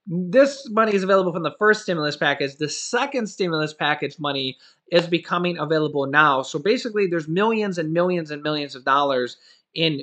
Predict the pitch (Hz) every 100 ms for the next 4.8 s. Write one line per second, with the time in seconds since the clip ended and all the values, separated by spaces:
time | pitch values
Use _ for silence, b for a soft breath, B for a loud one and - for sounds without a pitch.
0 | 139 147 127 127 135 104 - _ - 147
1 | - 254 240 196 175 143 175 254 311 214
2 | 180 165 165 160 - 254 285 285 240 208
3 | 175 156 151 147 151 143 143 - 160 139
4 | - - 208 247 180 143 123